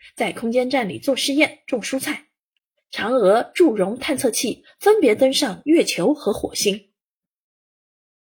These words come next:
十二年一轮回，龙年春节又到了，叶公与龙相谈甚欢，其乐融融。不过这次叶公没有向龙提具体要求，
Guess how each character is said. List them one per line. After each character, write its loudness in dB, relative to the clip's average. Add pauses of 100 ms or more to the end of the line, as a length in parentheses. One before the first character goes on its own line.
(160)
十 0
二 4
年 -4
一 -4
轮 -6
回， -10 (360)
龙 4
年 2
春 0
节 0
又 2
到 -12
了， -20 (680)
叶 6
公 4
与 -2
龙 -4
相 -8
谈 -10
甚 -4
欢， -6
其 -4
乐 0
融 -4
融。 -4 (720)
不 -2
过 4 (120)
这 4
次 -2
叶 4
公 2
没 -2
有 2
向 -6
龙 -6
提 -8
具 -10
体 -12
要 -4
求， -8